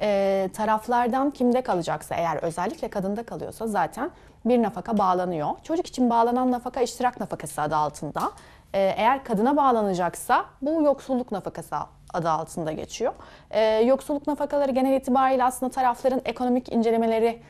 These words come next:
m, çok detaylı bir incelemeden geçiliyor mahkemede. E, ekonomik inceleme yapılır, sosyal araştırma yapılır. E,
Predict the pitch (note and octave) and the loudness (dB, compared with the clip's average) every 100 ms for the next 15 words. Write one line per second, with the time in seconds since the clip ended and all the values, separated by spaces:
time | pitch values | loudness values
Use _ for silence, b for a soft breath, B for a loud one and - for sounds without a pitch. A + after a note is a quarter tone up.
0 | B - G#3 G#3 G#3+ G#3+ A3+ B3+ A3 G#3+ | B -8 -2 0 0 -2 -4 0 0 2
1 | A3+ B3 G#3 F#3 E3+ D#3+ D#3 D#3 D3+ D3+ | 2 4 2 0 0 0 0 -2 -2 -4
2 | G2 - - D#3+ - - - B B B | -4 -6 -6 -6 -6 -10 -14 B B B
3 | - F#3+ F#3 G3+ G#3+ G#3+ A3 A3 G3+ G#3 | -2 0 2 2 2 2 2 2 2 0
4 | G#3+ G#3+ A3+ G#3+ A3 E3+ - F#3+ G3 G3 | 0 0 0 0 0 -6 -2 0 0 -2
5 | - G#3+ A3 G#3 A3 G#3+ G#3+ - B B | -2 -2 0 0 0 0 -4 -14 B B
6 | - | -2